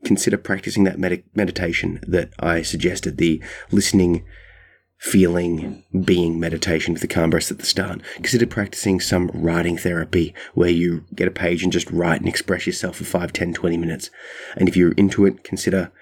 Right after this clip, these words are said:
sharing and engaging and expressing yourself as a poem, sort of tweaking those words on the page to sort of really nut down exactly what that second arrow is. And, you know, if you like, feel free to share it with me. Hit me up on social media or via email.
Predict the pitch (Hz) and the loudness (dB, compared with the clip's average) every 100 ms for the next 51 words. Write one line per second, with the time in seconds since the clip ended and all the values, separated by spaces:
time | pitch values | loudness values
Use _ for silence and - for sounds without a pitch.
0 | - - 92 87 85 - - 87 82 - | -2 2 2 2 -2 -4 -4 -2 0 0
1 | 87 85 82 87 78 80 - - 85 92 | 2 2 2 2 2 0 -2 -2 0 2
2 | 80 - 87 - 92 85 80 87 85 80 | 2 2 -4 -4 -4 -2 -2 0 2 0
3 | 80 - - - - - - - 87 - | -2 -10 -18 -18 -18 -20 -4 0 0 0
4 | - 95 95 85 85 82 80 82 80 85 | 4 4 4 4 4 4 2 2 0 -4
5 | 80 - 80 - 82 - 87 80 85 87 | -4 0 0 0 0 2 2 2 4 4
6 | 85 78 85 - - 87 82 82 80 80 | 4 2 -2 -2 -4 -2 -2 0 0 0
7 | - 78 - - - 90 - 82 - - | 2 0 -2 -6 -4 -2 0 -2 -2 -4
8 | - 170 160 - _ _ _ - - _ | -4 -4 -6 -8 _ _ _ -20 -20 _
9 | _ - - - _ _ - 101 87 90 | _ -20 -20 -20 _ _ -2 0 0 -2
10 | 85 - _ _ _ - 92 - - 95 | -4 -10 _ _ _ -4 -2 -2 2 4
11 | 131 - - - - 85 - 95 - - | 4 -4 -6 -2 0 2 2 2 2 2
12 | 135 - - 90 87 - 90 87 85 87 | 0 0 2 2 2 -2 -2 -2 0 0
13 | - 85 87 110 127 - 85 82 80 - | 2 2 4 2 0 0 0 0 -2 0
14 | 92 101 143 160 | 2 2 0 -4